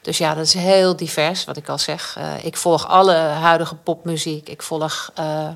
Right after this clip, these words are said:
maar ik hou ook van Frank Sinatra. En ik hou ook van, eh, eh, Paul Anka. En ik hou ook van dat soort, eh, eh,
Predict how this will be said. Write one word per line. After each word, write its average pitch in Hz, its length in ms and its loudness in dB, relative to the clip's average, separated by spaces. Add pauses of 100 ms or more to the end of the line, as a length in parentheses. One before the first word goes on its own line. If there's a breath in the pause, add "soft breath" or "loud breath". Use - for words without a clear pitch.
(460 loud breath)
maar - 160 -4
ik 180 80 -2
hou 175 220 2
ook 170 160 2
van 180 140 -2
Frank 175 280 -4
Sinatra. 151 800 -4
En 165 100 -6
ik 160 120 -6
hou 160 200 2
ook 175 180 -6
van, 156 400 -2
eh, 156 320 -2 (680 loud breath)
eh, 156 540 0 (120)
Paul 180 220 8
Anka. 165 600 6
En 170 80 0
ik 185 80 -2
hou 156 160 4
ook 180 140 4
van 175 160 -2
dat 165 160 0
soort, 160 380 -2
eh, 156 240 2
eh, 156 80 -6